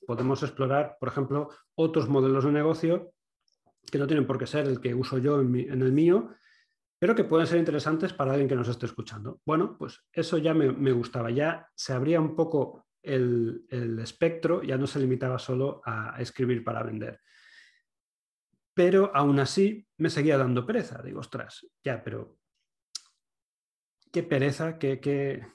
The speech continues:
qué coñazo tener que estar todas las semanas escribiendo algo para,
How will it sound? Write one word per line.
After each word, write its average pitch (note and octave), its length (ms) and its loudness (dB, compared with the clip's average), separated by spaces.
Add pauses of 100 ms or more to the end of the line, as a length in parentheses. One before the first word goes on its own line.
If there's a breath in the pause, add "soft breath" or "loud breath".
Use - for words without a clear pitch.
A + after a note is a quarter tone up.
qué D#3+ 100 -2
coñazo D3+ 400 -2
tener C#3 280 0
que D3 80 -4
estar D3 420 -4 (400)
todas D3 300 2
las B2+ 120 -2
semanas A#2+ 400 -6
escribiendo B2+ 600 -4 (260 loud breath)
algo A#2+ 400 -6
para, G#2+ 400 -12